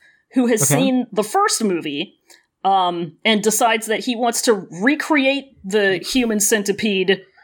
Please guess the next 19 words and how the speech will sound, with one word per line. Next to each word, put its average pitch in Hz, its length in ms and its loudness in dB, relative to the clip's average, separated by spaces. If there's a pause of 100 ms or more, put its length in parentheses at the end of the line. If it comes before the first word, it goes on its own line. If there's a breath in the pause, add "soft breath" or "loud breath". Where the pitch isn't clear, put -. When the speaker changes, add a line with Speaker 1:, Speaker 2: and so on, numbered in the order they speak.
(200 loud breath)
Speaker 1:
parentheses, 220 580 2
Speaker 2:
Yeah. - 60 4
Speaker 1:
experiment, 190 580 0 (540 soft breath)
um, 185 460 0 (180)
on 247 180 2
his 233 240 2
own. 147 380 -2 (320)
And 208 180 2
he 214 140 -2
goes 226 240 0
about 214 280 0
doing 220 280 -2
it 196 200 -4
by 185 300 2
kidnapping 302 540 0
a 254 40 4
bunch 226 240 -4
of 226 120 -8
people 190 580 0